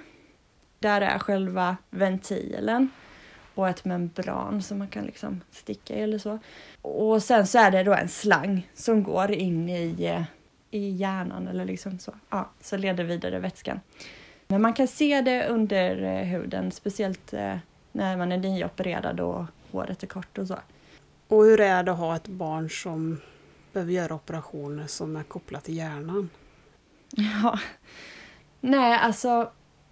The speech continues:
Speaker 1: nu har man ju, nej, jag kan inte säga att jag har vant mig, för det gör man aldrig. För man vet ju vilka risker det varje gång är, det är ganska overkligt och vi måste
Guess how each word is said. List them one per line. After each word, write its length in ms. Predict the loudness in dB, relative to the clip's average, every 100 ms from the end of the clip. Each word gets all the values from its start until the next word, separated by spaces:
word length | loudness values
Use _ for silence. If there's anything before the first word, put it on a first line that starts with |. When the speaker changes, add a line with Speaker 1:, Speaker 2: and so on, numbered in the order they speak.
| -4
Speaker 1:
nu 220 | 0 0
har 400 | 0 2 4 4
man 200 | 2 4
ju, 220 | 4 2 0 _ _ _ _ -4
nej, 340 | 2 4 4 2
jag 120 | 2
kan 120 | 4
inte 180 | 4 4
säga 380 | 2 2 2 0
att 120 | 0
jag 80 | 0
har 80 |
vant 320 | 2 -2 -2 -2
mig, 160 | -2
för 120 | 0
det 160 | 2 4
gör 240 | 6 4
man 160 | 2 2
aldrig. 400 | 2 2 -2 -8 -16 -20 -14
För 180 | 0 4
man 380 | 6 6 4 2
vet 440 | 2 2 2 0
ju 40 | 0
vilka 300 | 2 2 2
risker 600 | 2 0 -6 -4 -2 -2
det 160 | -2
varje 440 | -2 -2 -2 -4 -4
gång 320 | -4 -6 -4
är, 520 | 0 2 0 -2 -6 -10 -20 -20 -16
det 280 | -8 -6 0
är 380 | 2 4 4 4
ganska 420 | 2 0 -2 -4
overkligt 840 | -2 -2 -2 -2 -4 -2 -2 -2 -2
och 300 | -6 -6 -10
vi 160 | 2 4
måste 340 | 4 -2 -12